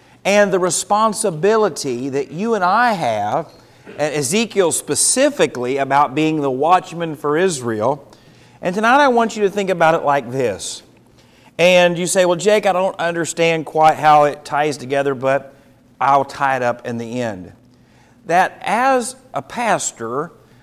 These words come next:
I have been given the privilege of being the under-shepherd to Jesus here. It's my job to feed the sheep. It's my job to pray for you.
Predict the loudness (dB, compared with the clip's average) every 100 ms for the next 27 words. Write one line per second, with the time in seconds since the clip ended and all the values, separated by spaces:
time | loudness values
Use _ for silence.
0 | _ 0 2 4 2 0 -2 0 0 0
1 | -4 -6 -4 -2 0 -2 -6 -6 -10 -6
2 | -4 -2 -4 -4 -2 0 0 -4 -4 -4
3 | -4 -6 -6 -10 -8 -4 -4 -4 -8 -6
4 | -4 -4 -6 -14 _ _ _ _ -8 0
5 | 0 0 2 2 2 -4 -4 -4 -2 -4
6 | -6 -8 -8 -10 -18 _ _ _ -6 0
7 | 0 2 2 2 0 -6 0 0 0 -4
8 | -6 -4 -6 -8